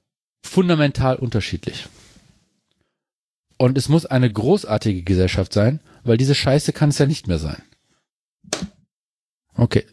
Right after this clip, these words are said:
die Wahrscheinlichkeit ist relativ gering und so weiter und so fort. Und es wird unglaublich viel Elend und Leid geben.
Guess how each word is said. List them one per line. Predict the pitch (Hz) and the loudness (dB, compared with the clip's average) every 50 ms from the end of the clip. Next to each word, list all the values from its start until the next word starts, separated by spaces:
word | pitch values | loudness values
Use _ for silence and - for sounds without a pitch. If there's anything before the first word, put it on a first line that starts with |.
| - _ - | -20 _ -4
die | 120 107 | -2 2
Wahrscheinlichkeit | 107 110 - - 131 131 135 - - 131 120 | 2 2 2 2 2 0 0 2 0 0 0
ist | 120 107 | 0 0
relativ | 127 120 113 107 131 139 - - | 0 0 0 0 -2 -4 -2 0
gering | 160 123 90 92 85 85 95 101 | 0 2 2 2 0 0 -2 -2
und | - 127 131 127 | 0 0 0 2
so | 127 123 | 2 2
weiter | 113 117 117 - 120 | 2 2 2 2 0
und | 113 117 | -2 0
so | 117 | -2
fort. | 110 - - 90 87 - | -4 -2 0 0 0 2
Und | 101 104 | 0 2
es | - | 2
wird | 117 110 - | 0 0 2
unglaublich | 147 143 139 143 127 - 123 113 | 0 0 2 0 0 0 -2 -2
viel | - 120 104 | -2 0 2
Elend | 120 110 113 107 101 | 2 2 2 0 0
und | 98 92 | -2 0
Leid | 101 113 113 - | 2 2 2 2
geben. | - - 90 95 98 | 0 -4 -6 -6 -6